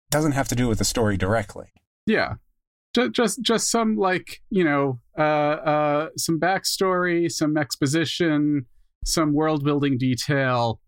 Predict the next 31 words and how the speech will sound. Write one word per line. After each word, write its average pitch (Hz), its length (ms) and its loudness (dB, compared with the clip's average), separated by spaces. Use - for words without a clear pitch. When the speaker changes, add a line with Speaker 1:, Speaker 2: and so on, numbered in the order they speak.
Speaker 2:
um, 127 280 2
before 147 280 0
we 139 100 2
get 123 160 -2
to - 80 -6
the 107 80 0
plot 80 380 0
Speaker 1:
Mm-hmm. 98 240 2
Speaker 2:
and, 90 360 0
you 127 80 4
know, 92 160 2
characters. 87 880 0
Speaker 1:
Yeah. 90 140 0
That's 113 140 0
just, 123 220 -2
I 131 100 2
say, 110 340 0
you 131 80 4
know, 104 260 2
just - 320 -2
start 139 220 0
with 131 120 0
a 139 40 4
map 113 340 0
and 113 80 4
maybe, 127 260 0
maybe 143 220 2
a 123 60 0
family 127 340 0
tree. 101 340 0
Uh, 110 40 2